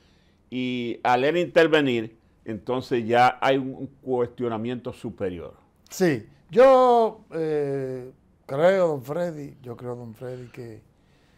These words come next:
Speaker 2: eh, las cosas no están, no, no, no están tan claras como lo presenta la Galo. Quizá una percepción que yo tengo, uno, tal y como ha explicado el propio le-,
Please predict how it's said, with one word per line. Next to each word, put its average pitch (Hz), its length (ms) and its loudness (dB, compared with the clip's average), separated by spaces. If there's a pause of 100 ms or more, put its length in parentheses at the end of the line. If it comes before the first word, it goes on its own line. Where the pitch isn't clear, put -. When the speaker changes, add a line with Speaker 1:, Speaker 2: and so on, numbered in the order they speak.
(380)
Speaker 2:
eh, 123 480 -10 (2250)
las 165 200 -2
cosas 175 360 -2
no 170 100 -6
están, 147 600 -6
no, 135 280 -10
no, 135 300 -12
no 135 120 -10
están 131 280 -10
tan 117 160 -14
claras 110 520 -20 (680)
como 131 240 -12
lo 131 100 -6
presenta 120 320 -8
la 110 120 -10
Galo. - 280 -20 (800)
Quizá 143 300 -6
una 160 180 -6
percepción 139 440 -8
que 131 100 -10
yo 127 120 -10
tengo, 156 360 -10 (880)
uno, 131 680 -8 (440)
tal 139 200 -6
y 185 60 -8
como 190 180 -6
ha 196 40 -4
explicado 180 460 -4
el 151 140 -12
propio 165 380 -6
le-, 151 180 -4